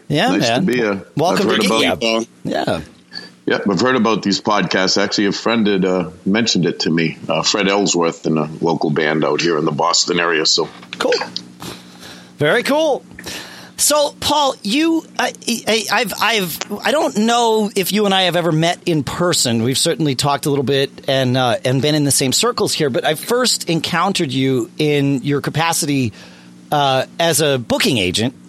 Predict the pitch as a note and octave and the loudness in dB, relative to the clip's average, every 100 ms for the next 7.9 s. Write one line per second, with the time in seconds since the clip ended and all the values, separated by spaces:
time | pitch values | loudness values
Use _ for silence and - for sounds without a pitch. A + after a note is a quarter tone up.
0 | - D#3 C#3+ C3+ A#2 C3 C#3 B2+ - C#3 | -10 -4 0 0 -2 -2 -2 -2 -2 -2
1 | C#3 D3 F3 D#3+ - G#3+ F3+ B2+ G#2 A#2+ | 0 0 0 0 0 0 0 0 0 0
2 | B2 C3+ - D3 D3+ C#3+ B2+ F#3 F#3 F3 | 0 0 0 -2 0 -2 0 0 2 0
3 | - - - - - E3 D#3 D#3+ A3 A3 | -6 -20 -20 -10 -2 0 0 -2 -2 0
4 | G#3+ A3 C4 A3 E3+ D#3+ G3 - E3+ D3+ | 0 2 2 2 2 2 2 0 0 0
5 | D#3 G3+ - B3 E4+ D#4 A3 G3+ - - | 0 -2 -2 0 0 0 0 0 0 -2
6 | - F3+ G3+ B2+ F#2+ - C#3+ C#3+ C#3 C#3 | 0 0 2 0 0 -2 0 2 2 2
7 | B2+ B2 A2+ - C3+ C3 C3+ A#2+ | 2 0 -2 -4 -2 0 0 0